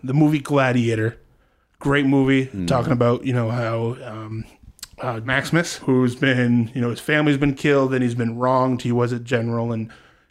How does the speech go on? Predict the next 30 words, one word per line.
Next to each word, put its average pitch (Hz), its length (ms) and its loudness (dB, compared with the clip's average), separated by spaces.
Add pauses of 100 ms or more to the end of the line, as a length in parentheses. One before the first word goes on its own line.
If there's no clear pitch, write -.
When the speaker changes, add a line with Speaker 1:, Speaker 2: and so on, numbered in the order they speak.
(120)
Speaker 1:
and 113 120 -10
now 113 200 -6
he's 117 120 0
a 123 40 -4
gladiator 110 600 -2
fighting 120 320 -4
against, 117 580 -6
you 123 60 -10
know, 113 80 -12
fighting 131 320 2
in 120 100 2
front 143 320 0
of 127 400 -2 (300)
Caesar 156 480 0
of 139 120 0
the 139 80 0
time. 147 400 0
He 170 260 0
should 160 220 2
be 160 80 0
dead, 151 400 2
and 117 120 -8
he 123 120 -6
wants 127 440 -2
the 113 280 -6
Caesar 165 440 0
to 156 60 0
be 147 100 2
dead, 147 360 0
and, 120 200 -4